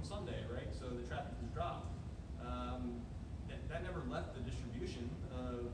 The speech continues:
data that you see, but the day mattered. So contextual anomalies occur when they shouldn't, right? Because of recurrence and, and such. Collective is,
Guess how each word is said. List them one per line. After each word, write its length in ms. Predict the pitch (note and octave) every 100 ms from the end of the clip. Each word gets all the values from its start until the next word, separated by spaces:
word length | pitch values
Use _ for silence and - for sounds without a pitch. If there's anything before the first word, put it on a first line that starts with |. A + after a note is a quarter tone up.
| -
data 180 | - C3
that 100 | A#2+
you 80 | A#2
see, 400 | - F3+ F3 -
but 240 | A#2+ A#2+ A#2 - - - -
the 60 | -
day 300 | - - -
mattered. 380 | - A#2+ A#2+ - - -
So 480 | - B2 B2 B2 A#2+ - - - -
contextual 800 | - - - - E3+ C#3+ C#3 C#3
anomalies 580 | C3 C3+ C#3 C#3+ D3 - -
occur 400 | - - - C6+
when 160 | - - -
they 100 | -
shouldn't, 320 | - A#2+ A#2+ -
right? 160 | - - - -
Because 240 | F#3 F3+ -
of 320 | C3 B2+ A#2+ A#2+ - - -
recurrence 640 | B2 - - - B2 -
and, 160 | A#2+ A#2 A#2 A#2
and 80 |
such. 400 | A#2 - A2+ A#2 - - - - - - - -
Collective 480 | - A#3 - G3 D#3
is, 300 | D#3 D3+ -